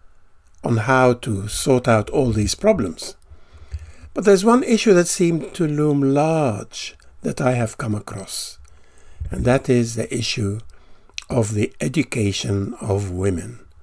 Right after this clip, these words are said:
The reason I'm thinking deeply about this is because of the news about Afghanistan and the refusal of the Taliban, who control the country now, from allowing girls to attend school.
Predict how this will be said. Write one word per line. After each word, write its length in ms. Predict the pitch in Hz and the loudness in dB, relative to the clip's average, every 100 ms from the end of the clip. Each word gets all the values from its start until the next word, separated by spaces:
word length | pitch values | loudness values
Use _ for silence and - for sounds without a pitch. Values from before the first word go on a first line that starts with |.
| - - - - - - - | -20 -20 -20 -20 -20 -14 0
The 120 | 170 | 4
reason 360 | 269 247 233 | 6 6 4
I'm 220 | 175 160 151 | 4 2 -2
thinking 480 | - 156 147 123 | -2 -2 0 0
deeply 360 | 123 226 240 123 | 2 0 0 -2
about 280 | 107 101 101 | -2 -8 -8
this 240 | - 113 | -8 -6
is 160 | 160 147 | -8 -6
because 560 | 151 - 170 175 160 | -6 -2 0 0 -2
of 160 | 170 131 | -8 -6
the 100 | 120 | -4
news 520 | 113 120 151 160 143 | -2 0 0 0 -4
about 320 | 127 131 127 | -8 -8 -10
Afghanistan 960 | - 135 143 156 180 147 - 120 101 104 - _ _ _ _ - - - | -10 -12 -6 0 2 2 -2 -8 -10 -14 -18 _ _ _ _ -20 -20 -14
and 160 | - 127 | -4 2
the 80 | 131 | 2
refusal 560 | 117 - 160 170 185 | 2 2 2 2 2
of 100 | 160 | 0
the 80 | 147 | -2
Taliban, 680 | 131 165 180 147 101 104 123 - - - - - - | 0 2 2 0 -2 -8 -14 -20 -20 -20 -20 -20 -20
who 140 | - 165 | -8 -4
control 500 | 135 110 - 123 139 | -2 -2 2 2 2
the 100 | 101 | 0
country 400 | - 101 - 101 | -4 -6 -6 -6
now, 340 | 104 107 139 - - - _ - - - | -4 -4 -6 -10 -20 -20 _ -20 -20 -12
from 300 | - 170 269 | -2 0 0
allowing 560 | 180 175 214 214 190 | 0 2 4 6 4
girls 380 | 151 151 160 151 | 4 4 4 0
to 140 | - 135 | -2 0
attend 600 | 131 - 127 135 143 - | 0 -2 -2 -2 -4 -8
school. 560 | - - 247 180 101 | -8 0 2 2 -2